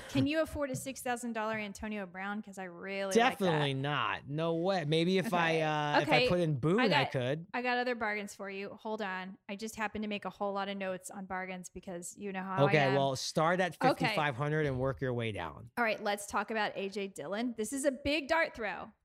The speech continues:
Speaker 1: <sighs>
Speaker 2: But A J Dillon, sh-, we saw what he did last week, right? Hundred twenty-four yards, two touchdowns. Let's say
Speaker 1: I can't even
Speaker 2: Green Bay
Speaker 1: find him.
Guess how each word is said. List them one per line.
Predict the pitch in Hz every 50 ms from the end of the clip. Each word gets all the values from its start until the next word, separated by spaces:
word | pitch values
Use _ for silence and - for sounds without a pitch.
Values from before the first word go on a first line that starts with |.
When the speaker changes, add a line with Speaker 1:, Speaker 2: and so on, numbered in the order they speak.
| _ _ _ _ -
Speaker 1:
<sighs> | - - - - - -
Speaker 2:
But | - 240 - - -
A | 233 262 269
J | 285 311 339
Dillon, | 277 330 302 269 226 202 208
sh-, | - - - - - - - 226
we | 220 233 254 277
saw | - - - 285 302 311
what | 311 320
he | 302 302 302
did | 254 277 285 269 262
last | 262 277 269 - 269
week, | 269 233 196 175 -
right? | 202 208 214 208
Hundred | 214 233 254 262 277 269
twenty-four | - 294 294 302 294 302
yards, | 294 269 254 247 254 -
two | - 277
touchdowns. | 240 269 240 - - 220 214 - _ _ _ -
Let's | 208 214 220 262 254 - -
say | 330 294 269 240 214 208 214 - -
Speaker 1:
I | - -
can't | - - 185 175
even | 175
Speaker 2:
Green | 277 294 320
Bay | 320 -
Speaker 1:
find | - 254 302 302 233
him. | 151 113 113 127